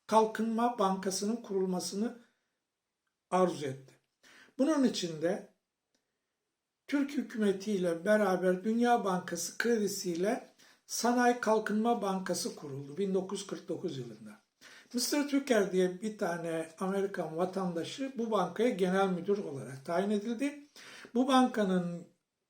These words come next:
dört ay kadar genel müdürlüğünü yaptıktan sonra aniden vefat etti ve yerine, e,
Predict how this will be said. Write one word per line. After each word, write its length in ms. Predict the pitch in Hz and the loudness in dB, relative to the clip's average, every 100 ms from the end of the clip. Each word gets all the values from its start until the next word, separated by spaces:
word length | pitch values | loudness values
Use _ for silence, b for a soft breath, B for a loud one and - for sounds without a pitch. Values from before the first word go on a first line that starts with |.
| - | 4
dört 260 | 247 240 | 6 6
ay 180 | 214 190 | 4 2
kadar 260 | 190 180 175 | 2 0 0
genel 340 | 180 190 226 | 0 2 4
müdürlüğünü 520 | 220 180 175 160 160 | 2 0 -2 -2 -4
yaptıktan 560 | 165 180 180 196 - 214 | -4 -4 -6 -10 0 0
sonra 320 | 208 180 165 | 0 -2 -4
aniden 520 | 190 226 196 147 156 | 0 0 0 -2 -4
vefat 420 | 180 185 233 233 233 | -2 0 0 0 -2
etti 460 | - 254 254 - _ _ _ _ _ 208 | -4 -2 -2 -4 _ _ _ _ _ 2
ve 240 | 240 240 - | 2 0 -2
yerine, 680 | 202 226 202 208 240 247 b b b b b | 2 2 2 2 2 -2 b b b b b
e, 80 | - | -4